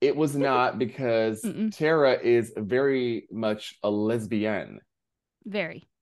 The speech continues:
Speaker 1: And
Speaker 2: Mm-hmm.
Speaker 1: she's not interested.
Speaker 2: Mm-mm.
Speaker 1: So
Speaker 2: No.
Speaker 1: Maurice, Drew Sidor's husband, in the past, goes play
Speaker 2: <laughs>
Speaker 1: to golf with his little friends. And there's this one guy, wait, I need to, I need to also say his name for those of you who know.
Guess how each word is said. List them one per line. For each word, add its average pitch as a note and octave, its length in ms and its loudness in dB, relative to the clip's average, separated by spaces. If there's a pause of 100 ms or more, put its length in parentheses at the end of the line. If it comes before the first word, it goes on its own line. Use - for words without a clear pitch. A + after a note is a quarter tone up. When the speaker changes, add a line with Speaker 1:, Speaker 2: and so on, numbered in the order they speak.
(160)
Speaker 1:
And G#3 100 -8
Speaker 2:
Mm-hmm. G#2+ 180 -4
Speaker 1:
she's A#2 400 -6
not A2 200 -6
interested. F#2+ 600 -10 (680)
Speaker 2:
Mm-mm. F#3 300 -6 (560)
Speaker 1:
So C3+ 560 6
Speaker 2:
No. B2 160 -8 (420)
Speaker 1:
Maurice, C#3 580 2
Drew C3+ 160 -2
Sidor's C3 380 0
husband, G#2+ 680 -6 (440)
in A#2+ 120 0
the A2+ 100 2
past, G#2+ 460 -2 (100)
goes C3+ 720 4 (460)
play D4+ 280 6
Speaker 2:
<laughs> - 0 -
Speaker 1:
to E4 380 6 (160)
golf C#3 260 2
with D3 140 -4
his C3 160 -6
little B2+ 240 0
friends. G2+ 680 -4 (540)
And D#3 140 2
there's F#3+ 220 4
this C4 200 0
one D3+ 440 2
guy, B2 320 6
wait, A#2+ 180 0
I B2 100 0
need C3+ 140 -4
to, D3 300 -8
I C3+ 80 4
need C#3 160 -2
to D3+ 100 0
also C3+ 240 0
say B2+ 220 -2
his B2 120 -4
name A2+ 180 -6
for A2+ 140 -2
those A2+ 220 0
of A2+ 120 -2
you A2+ 120 -2
who A2+ 160 -6
know. F#2+ 560 -6